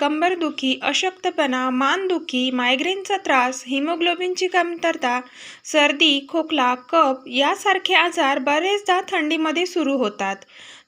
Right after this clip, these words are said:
त्यासाठी औषधी गुणधर्म असलेले तीळ आणि तिळामध्ये भरपूर प्रमाणात कॅल्शियम असतं, तर हे तीळ आणि जवस लाडू आज आपण इथे बघणार आहोत. चला तर मग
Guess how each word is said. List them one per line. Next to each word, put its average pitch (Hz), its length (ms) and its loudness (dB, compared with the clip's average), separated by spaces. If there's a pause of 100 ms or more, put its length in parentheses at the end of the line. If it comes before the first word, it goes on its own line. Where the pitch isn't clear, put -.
त्यासाठी 349 720 4
औषधी 392 480 4
गुणधर्म 370 560 2
असलेले 320 600 4 (200)
तीळ 349 260 6 (540)
आणि 294 220 2 (120)
तिळामध्ये 339 600 4
भरपूर 294 480 -2
प्रमाणात 339 440 0 (120)
कॅल्शियम 349 560 2
असतं, 330 400 -2 (480)
तर 339 120 2
हे 349 140 2 (100)
तीळ 330 420 4 (100)
आणि 330 300 2
जवस 302 420 2
लाडू 311 280 4 (160)
आज 330 260 4
आपण 392 280 0
इथे 311 360 0
बघणार 240 440 -2
आहोत. 226 300 -6
चला 277 300 0
तर 415 240 -6
मग 359 280 2